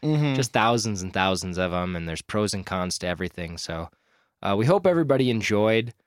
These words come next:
Speaker 2: the episode that we had here. Um, I don't know. We'll, we'll see what everybody's feedback is, and, and
Speaker 1: Yeah,
Speaker 2: see how
Speaker 1: that
Speaker 2: they
Speaker 1: really
Speaker 2: liked it. And maybe, maybe we'll dive into something a little bit more in detail the next time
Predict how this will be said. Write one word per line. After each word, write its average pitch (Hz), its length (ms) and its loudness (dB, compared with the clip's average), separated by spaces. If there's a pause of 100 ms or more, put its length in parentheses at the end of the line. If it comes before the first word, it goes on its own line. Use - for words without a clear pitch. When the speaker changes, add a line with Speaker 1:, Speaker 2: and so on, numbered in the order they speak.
(180)
Speaker 2:
the 101 80 -2
episode 101 460 0
that 92 140 -2 (300)
we 110 160 0
had 107 260 2
here. 104 420 0 (540)
Um, 90 540 -4 (640)
I 175 60 -2
don't 190 80 2
know. 101 160 -2 (120)
We'll, 110 240 0 (560)
we'll 139 120 2
see 156 180 2
what 143 140 6
everybody's 127 420 2
feedback 123 480 2
is, 113 340 2
and, 92 360 -4 (160)
and 113 100 -4
Speaker 1:
Yeah, 131 240 4
Speaker 2:
see 135 140 2
how 120 80 6
Speaker 1:
that 113 60 6
Speaker 2:
they 110 80 6
Speaker 1:
really 113 160 6
Speaker 2:
liked 120 120 0
it. 139 100 6
And 123 80 -4
maybe, 123 360 2
maybe 120 160 2
we'll 110 120 2
dive 107 360 2
into 107 180 0
something 101 380 -2
a 92 80 -2
little 113 320 0
bit 101 160 0
more 104 200 0
in 95 100 -2
detail 95 420 -2
the 92 100 -4
next 95 200 -4
time 92 320 -6